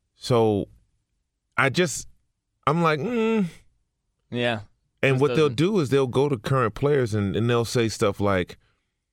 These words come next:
Speaker 1: "You want higher salaries or health care for life
Speaker 2: <laughs>
Speaker 1: when you retire?" What do you think current players are gonna say?
Speaker 2: They're, in the moment, they're probably gonna say f-, higher salaries.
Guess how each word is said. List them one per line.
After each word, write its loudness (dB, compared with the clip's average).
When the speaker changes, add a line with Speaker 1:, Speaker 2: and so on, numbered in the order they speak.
Speaker 1:
"You 2
want 0
higher 2
salaries 0
or 2
health 0
care 2
for 2
life 0
Speaker 2:
<laughs> -10
Speaker 1:
when 2
you 2
retire?" 2
What 0
do 0
you -2
think 0
current 2
players 2
are 0
gonna 0
say? -4
Speaker 2:
They're, -2
in 2
the 0
moment, 0
they're 0
probably 2
gonna -2
say 0
f-, -14
higher 0
salaries. -4